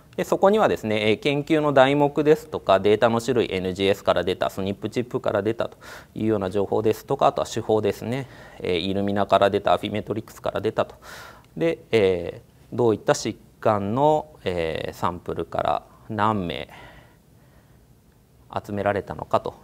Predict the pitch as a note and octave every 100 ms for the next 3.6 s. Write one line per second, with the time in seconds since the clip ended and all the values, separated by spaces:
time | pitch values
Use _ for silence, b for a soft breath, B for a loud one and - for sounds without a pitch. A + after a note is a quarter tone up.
0 | - D3+ E3 E3+ D#3 C3 A#2 B2 B2+ G3+
1 | G3 - G#2 F2+ - A2+ G#2+ C#3+ G#3+ C#3
2 | A2+ F2+ F2+ - C3+ C3+ D#3+ F#2+ - -
3 | - - D#3+ E3+ F#3